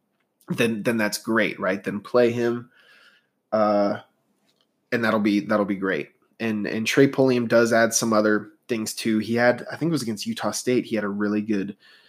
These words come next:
shot that he made. Maybe it was Boise State, but maybe it was both.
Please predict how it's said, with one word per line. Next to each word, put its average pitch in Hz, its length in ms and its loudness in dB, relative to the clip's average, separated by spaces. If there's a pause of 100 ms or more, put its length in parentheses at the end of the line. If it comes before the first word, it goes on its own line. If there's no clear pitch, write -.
(480)
shot - 400 0
that 104 120 0
he 107 120 -4
made. 104 260 -2
Maybe 117 180 2
it 113 40 4
was 104 120 0
Boise 104 400 -2
State, 104 520 -4
but 104 360 -2 (1300)
maybe 110 180 0
it 101 40 0
was 98 100 -4
both. 90 260 0